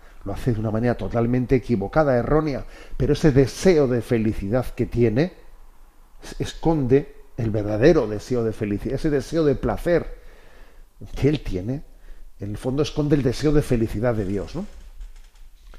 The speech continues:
Bueno, pues este es lo primero, lo, lo de San Agustín, ¿no? "Nos has hecho, Señor, para ti, y nuestro corazón está inquieto hasta que no descanse en ti". Entonces, lo primero,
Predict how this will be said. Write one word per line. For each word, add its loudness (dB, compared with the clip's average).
Bueno, -2
pues -4
este 2
es 4
lo 4
primero, 4
lo, 0
lo 4
de 6
San 0
Agustín, 2
¿no? -2
"Nos -4
has 2
hecho, 0
Señor, 0
para 4
ti, 0
y 2
nuestro -4
corazón -2
está 4
inquieto 2
hasta -4
que 0
no 0
descanse -4
en -8
ti". -8
Entonces, -12
lo -6
primero, 0